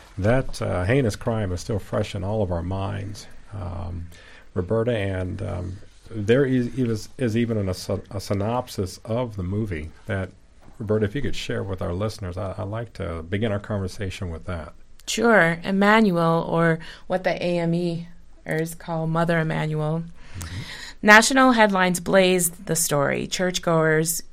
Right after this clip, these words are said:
Speaker 2: gunned down during prayer service in Charleston, South Carolina, after a twenty-one-year-old white supremacist opened his fire in the church. Nine African Americans lay dead, leaving their families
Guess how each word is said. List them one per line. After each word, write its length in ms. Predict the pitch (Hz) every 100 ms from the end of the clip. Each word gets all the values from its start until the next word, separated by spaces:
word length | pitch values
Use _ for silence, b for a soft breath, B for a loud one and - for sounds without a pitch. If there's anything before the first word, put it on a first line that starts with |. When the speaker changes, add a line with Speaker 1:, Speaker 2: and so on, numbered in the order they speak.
| -
Speaker 2:
gunned 260 | 165 175 180
down 360 | 165 156 156
during 400 | 156 151 151 151
prayer 360 | 151 - 170 170
service 640 | 170 147 143 151 147 -
in 140 | 160
Charleston, 680 | 156 175 170 160 - 160 151
South 280 | - 143 -
Carolina, 760 | - 151 143 - - - - - B B B B B
after 260 | 185 185
a 60 | 185
twenty-one-year-old 1400 | 185 220 233 240 214 196 196 180 160 156 156 156 - -
white 340 | - 151 156 170
supremacist 920 | - 220 214 185 160 156 - - - B B B B
opened 320 | 175 180 196 185
his 260 | 175 170
fire 580 | - 165 160 156 156 -
in 160 | 170 165
the 60 |
church. 680 | 165 156 156 151 - - - B B B
Nine 440 | 160 160 175 190 190
African 320 | 180 180 190
Americans 640 | 180 170 170 170 170 165 165
lay 160 | 165
dead, 500 | 165 135 135 160 160
leaving 340 | 165 160 160 160
their 120 | 151
families 640 | - 170 165 170 175 175